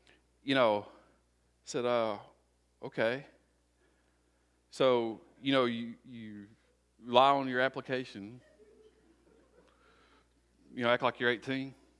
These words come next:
You ever done that? No, sure. So anyway, I got this stereo on credit. I'm like, "Yes, I, I love it." It, it was awesome.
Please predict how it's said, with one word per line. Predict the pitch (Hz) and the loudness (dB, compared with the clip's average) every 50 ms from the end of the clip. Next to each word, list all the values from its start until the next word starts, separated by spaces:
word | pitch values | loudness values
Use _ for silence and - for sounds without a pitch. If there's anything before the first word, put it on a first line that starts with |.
| _ _ | _ _
You | 117 113 | -6 -4
ever | 113 117 | -4 -4
done | 120 120 | -6 -8
that? | 123 123 123 123 - _ _ _ - | -8 -12 -14 -16 -18 _ _ _ -12
No, | 101 87 85 82 - _ _ | -12 -10 -10 -12 -16 _ _
sure. | - - 113 95 - - - - - _ _ _ _ _ _ _ _ _ _ _ _ _ _ - - - _ _ _ _ _ _ | -12 -10 -10 -10 -10 -16 -20 -20 -20 _ _ _ _ _ _ _ _ _ _ _ _ _ _ -20 -20 -20 _ _ _ _ _ _
So | - - 220 202 185 180 | 6 10 10 10 10 10
anyway, | 202 233 240 196 151 139 131 139 | 6 4 6 8 8 8 8 8
I | - 131 160 | 8 6 4
got | 143 - 170 190 220 - | 6 8 8 8 8 6
this | - 202 180 | 2 -2 -2
stereo | - - - 190 190 190 185 160 135 131 131 127 | -2 0 4 6 6 6 6 6 6 4 4 4
on | - 135 139 143 143 | 4 4 2 2 2
credit. | - - - - 151 151 127 107 98 98 - - - - - - | -2 -2 2 4 4 6 4 2 0 -4 -8 -16 -20 -20 -20 -12
I'm | - | -10
like, | 127 113 - - - - | -10 -10 -10 -12 -20 -18
"Yes, | 143 123 123 135 143 131 120 104 98 - - - | -4 0 4 6 6 6 6 4 2 -4 -8 -6
I, | 110 110 113 - - - | -4 -2 -4 -4 -6 -6
I | - 110 104 101 101 101 107 110 | -2 -2 -2 -2 -4 -6 -10 0
love | 113 127 143 151 151 139 | 6 8 10 10 10 8
it." | 113 104 92 - | 6 0 -4 -2
It, | - 127 135 | -2 -2 0
it | 139 139 139 135 170 | 0 -2 0 0 0
was | 175 160 147 123 135 - | 2 2 0 -2 -2 0
awesome. | - 110 117 127 131 135 - - 113 92 85 87 | 2 4 6 6 6 4 2 -4 -8 -8 -8 -12